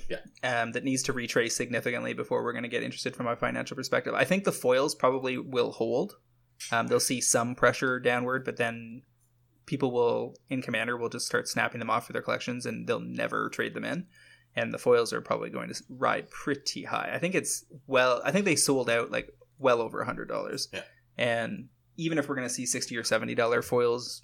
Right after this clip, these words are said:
Speaker 2: in the near future during peak supply, I will not at all be surprised to never see them much lower than that. The non-foil copies, I'm assuming we get a shot at them in the twenty to twenty-five dollar range at some point,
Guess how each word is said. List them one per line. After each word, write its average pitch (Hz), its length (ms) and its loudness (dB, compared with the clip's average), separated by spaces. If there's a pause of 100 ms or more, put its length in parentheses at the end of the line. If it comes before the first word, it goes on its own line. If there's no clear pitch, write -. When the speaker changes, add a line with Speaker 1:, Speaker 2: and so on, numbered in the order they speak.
(140)
Speaker 2:
in 123 80 -4
the 117 100 -2
near 117 220 -4
future 120 320 -4
during 117 200 -4
peak 117 200 -8
supply, 117 400 2
I 113 120 0 (240)
will 123 100 -6
not 117 220 0
at 123 120 -2
all 117 140 4
be 123 120 -4
surprised 117 500 0
to - 280 -2 (400)
never 131 200 8
see 123 200 2
them 117 180 -2
much - 240 -2
lower 113 240 2
than 113 120 -6
that. 117 340 0
The 131 240 2
non-foil 185 500 6
copies, 151 420 4
I'm 135 120 4
assuming 151 600 0
we 143 120 -8
get 135 160 6
a 127 40 2
shot 131 380 2
at 127 240 0
them 131 140 -4
in 120 40 -6
the 120 60 -8
twenty 123 280 -4
to 113 80 -10
twenty-five 117 500 -2
dollar 135 180 2
range 139 240 -6
at 147 80 -8
some 139 180 -4
point, 151 300 -4